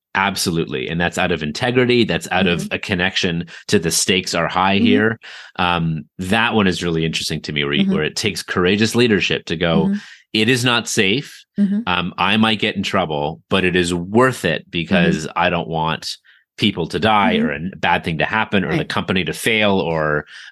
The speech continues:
Speaker 1: for us to get in trouble with an
Speaker 2: Mm-hmm.
Speaker 1: ethics committee." The list goes on.
Speaker 2: Mm-hmm.
Speaker 1: Um, and that one's a really interesting one
Speaker 2: Mm-hmm.
Speaker 1: where people will still speak up, but it is at a conscious,
Speaker 2: Mm-hmm.
Speaker 1: uh, risk to
Speaker 2: Mm-hmm.
Speaker 1: themselves.
Speaker 2: Right. You know, and, and I think it's also important to note that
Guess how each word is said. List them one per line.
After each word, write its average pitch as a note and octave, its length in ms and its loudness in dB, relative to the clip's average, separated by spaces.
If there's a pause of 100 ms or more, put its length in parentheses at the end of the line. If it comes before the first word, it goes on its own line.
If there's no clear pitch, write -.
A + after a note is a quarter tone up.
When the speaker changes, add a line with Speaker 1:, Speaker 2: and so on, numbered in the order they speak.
Speaker 1:
for G#2 180 2
us F2+ 140 -2
to F#2+ 100 0
get F#2 160 -2
in F2+ 80 -6
trouble F2+ 240 -2
with E2 160 -2
an - 80 4
Speaker 2:
Mm-hmm. A3 80 2
Speaker 1:
ethics - 340 -2
committee." G2+ 360 2
The E2+ 100 0
list F#2 260 0
goes F2+ 240 2
on. D2+ 320 2
Speaker 2:
Mm-hmm. A#3+ 220 4 (340)
Speaker 1:
Um, D2+ 520 0 (200)
and F#2 160 2
that G2+ 160 0
one's E2+ 180 -4
a D#2+ 60 -4
really C#2+ 240 -2
interesting C#2 400 -6
one - 120 2
Speaker 2:
Mm-hmm. - 80 2
Speaker 1:
where - 100 0
people F#2 320 0
will G#2 160 4
still G2+ 260 2
speak F2+ 340 -2
up, G2 300 0 (340)
but F2+ 140 2
it E2 160 2
is E2 200 4
at D#2+ 360 0
a E2 200 -2
conscious, - 960 -2 (200)
Speaker 2:
Mm-hmm. A#3 200 4 (200)
Speaker 1:
uh, - 380 2
risk E2+ 720 -2 (140)
to G3+ 60 6
Speaker 2:
Mm-hmm. F3+ 60 2
Speaker 1:
themselves. G1+ 760 -4 (180)
Speaker 2:
Right. E3 220 -4 (840)
You G#4+ 80 4
know, G4+ 80 6
and, D4 160 0
and D4 100 4
I D4 80 4
think D4+ 200 -2
it's D4 140 0
also C4+ 340 2
important B3 340 2
to A3+ 60 2
note G#3 320 2
that G3 180 0